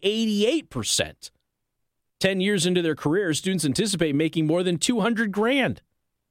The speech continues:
You think you're gonna make two hundred grand after being in your career for just ten years? The average mid-career salary for these particular degrees are a hundred thirty-two thousand,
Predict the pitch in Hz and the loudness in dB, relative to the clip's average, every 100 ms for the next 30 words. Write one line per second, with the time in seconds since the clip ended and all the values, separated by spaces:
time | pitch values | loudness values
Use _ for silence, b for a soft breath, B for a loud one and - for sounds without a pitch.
0 | _ _ _ _ _ _ _ _ _ _ | _ _ _ _ _ _ _ _ _ _
1 | _ _ _ _ - 190 302 311 302 262 | _ _ _ _ -4 0 2 0 0 0
2 | 277 254 247 196 185 - 302 262 277 294 | 0 2 0 -4 0 0 2 2 2 0
3 | 214 170 170 196 285 339 339 - 220 233 | 0 2 2 4 2 0 -2 0 0 0
4 | 226 165 247 233 233 233 208 202 233 240 | -2 2 2 2 0 0 0 0 0 0
5 | 202 - - 185 226 247 - 156 151 180 | 0 -2 -2 0 0 -2 -6 -6 0 2
6 | 302 370 427 - - _ _ _ _ _ | 2 0 -2 -8 -10 _ _ _ _ _
7 | _ _ _ _ _ _ _ _ _ _ | _ _ _ _ _ _ _ _ _ _
8 | _ _ _ _ _ _ _ _ _ _ | _ _ _ _ _ _ _ _ _ _
9 | _ _ 156 170 170 220 214 202 156 180 | _ _ -2 0 2 2 0 -2 0 0
10 | 180 185 165 - 165 175 185 143 120 107 | 0 0 0 0 2 2 2 2 0 -2
11 | - - 147 127 143 160 151 - - 123 | -4 -2 0 2 0 0 0 -2 -4 -2
12 | 170 151 143 117 117 131 117 107 104 123 | 0 0 -2 -2 -2 0 0 0 -2 0
13 | 110 113 104 - 101 107 98 87 69 _ | 0 -2 -4 -6 -4 0 0 0 -6 _